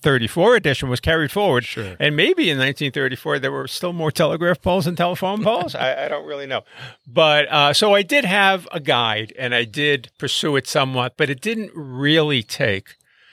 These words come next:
Speaker 1: And it really took around nineteen ninety.
Speaker 2: Mm.
Speaker 1: I would say that was the real start. I really got into it. And I do, I think, understand why it took more then, if you want me to
Speaker 2: Yeah, sure.
Speaker 1: talk about that.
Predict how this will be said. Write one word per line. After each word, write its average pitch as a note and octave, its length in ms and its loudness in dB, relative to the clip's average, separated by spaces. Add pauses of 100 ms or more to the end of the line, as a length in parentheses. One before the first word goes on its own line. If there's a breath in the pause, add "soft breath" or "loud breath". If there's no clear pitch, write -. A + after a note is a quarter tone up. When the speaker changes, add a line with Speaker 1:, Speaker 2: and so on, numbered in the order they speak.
(320 soft breath)
Speaker 1:
And C#3 260 4
it D3+ 100 2
really F#3 360 2
took - 340 0
around C3+ 340 2
nineteen C3 640 -2
ninety. A#2 600 0 (300)
Speaker 2:
Mm. B2 160 -8 (180)
Speaker 1:
I C#3+ 120 2
would C#3 160 -2
say C#3 180 0
that C3 180 2
was C3 180 -4
the C3 100 -4
real G#2+ 260 0
start. G2 480 -4
I A2 80 -2
really G#2+ 640 0
got G#2 240 2
into G#2+ 400 -4
it. - 160 -14 (1000 soft breath)
And C#3+ 220 4
I D3+ 120 4
do, A#3+ 360 -2
I G3+ 80 2
think, E3 300 -4
understand B2+ 840 -2
why A#2 640 2
it A2+ 340 0
took - 380 -6
more F#2+ 320 -4
then, F2+ 280 -2
if A#2+ 120 -8
you A2 80 -4
want G2+ 180 -4
me G2 80 -2
to F#2+ 240 -4 (120)
Speaker 2:
Yeah, C#4 160 -6
sure. - 180 -8
Speaker 1:
talk A#2+ 220 -2
about G2+ 240 -6
that. G#2+ 240 -6